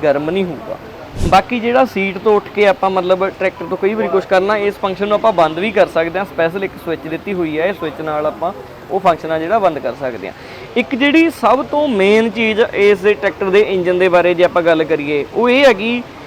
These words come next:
ਵੀ ਜਦੋਂ ਆਪਣਾ ਟਰੈਕਟਰ ਮੰਨ ਲਓ ਇੱਕੀ ਸੌ ਆਰ ਪੀ ਐਮ ਦੇ ਉੱਤੇ ਚੱਲ ਰਿਹਾ ਹੈਗਾ, ਸਪੋਜ਼ ਕਰ ਲਓ ਆਪਣਾ ਟਰੈਕਟਰ ਇੱਕੀ ਸੌ ਆਰ ਪੀ ਐਮ ਦੇ ਉੱਤੇ ਚੱਲ ਰਿਹਾ ਜਾਂ ਤੇਈ ਸੌ ਆਰ ਪੀ ਐਮ 'ਤੇ ਚੱਲ ਰਿਹਾ ਹੈਗਾ, ਤੇਈ ਸੌ ਆਰ ਪੀ ਐਮ ਦੇ ਉੱਤੇ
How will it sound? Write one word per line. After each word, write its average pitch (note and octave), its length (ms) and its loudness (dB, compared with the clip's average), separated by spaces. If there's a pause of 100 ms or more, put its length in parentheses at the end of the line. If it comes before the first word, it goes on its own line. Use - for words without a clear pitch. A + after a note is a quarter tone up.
(240)
ਵੀ A3 140 -2
ਜਦੋਂ F#3+ 400 4
ਆਪਣਾ G3+ 380 0
ਟਰੈਕਟਰ F3+ 360 -6
ਮੰਨ F3+ 200 0
ਲਓ G3 380 2 (320)
ਇੱਕੀ A#3+ 280 -2
ਸੌ A#3 160 4
ਆਰ G#3+ 160 8
ਪੀ G#3+ 140 -4
ਐਮ G#3+ 100 0
ਦੇ G#3 80 0
ਉੱਤੇ G#3 140 -2
ਚੱਲ C#3 240 0
ਰਿਹਾ C#3 140 -2
ਹੈਗਾ, C3+ 160 -4
ਸਪੋਜ਼ F3+ 540 0
ਕਰ E3+ 120 4
ਲਓ D#3+ 120 2
ਆਪਣਾ E3 220 0
ਟਰੈਕਟਰ F3 260 -6
ਇੱਕੀ G3 380 -8
ਸੌ F#3+ 140 0
ਆਰ F3+ 140 4
ਪੀ E3+ 100 -4
ਐਮ F3+ 80 -4
ਦੇ E3+ 100 -4
ਉੱਤੇ F3+ 160 -4
ਚੱਲ D3+ 240 -2
ਰਿਹਾ E3 160 0
ਜਾਂ F#3+ 120 -2
ਤੇਈ F#3 260 2
ਸੌ F3+ 140 2
ਆਰ E3 120 6
ਪੀ D#3 100 -4
ਐਮ D#3+ 60 -6
'ਤੇ E3 120 -6
ਚੱਲ D3 220 -4
ਰਿਹਾ B2 120 -2
ਹੈਗਾ, C#3 160 -4 (520)
ਤੇਈ B3+ 300 6
ਸੌ C#4+ 140 2
ਆਰ A#3 380 8
ਪੀ A3 140 -4
ਐਮ A3+ 120 0
ਦੇ A3+ 60 2
ਉੱਤੇ A3+ 500 4